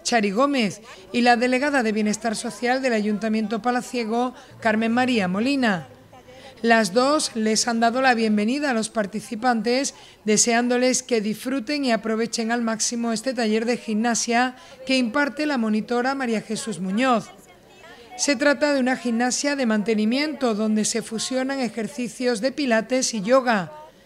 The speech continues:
También se realizan ejercicios respiratorios y se incluyen en determinadas sesiones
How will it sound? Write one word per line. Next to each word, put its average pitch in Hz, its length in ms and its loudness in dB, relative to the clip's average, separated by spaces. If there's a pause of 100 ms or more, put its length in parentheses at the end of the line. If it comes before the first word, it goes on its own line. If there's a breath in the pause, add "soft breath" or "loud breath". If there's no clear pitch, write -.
(240 loud breath)
También 226 380 4
se 254 160 2
realizan 240 500 -2
ejercicios 247 720 -2
respiratorios 226 960 -2 (340 loud breath)
y 254 120 0
se 262 180 2
incluyen 277 580 -2
en 247 140 0
determinadas 226 680 0
sesiones 254 680 -2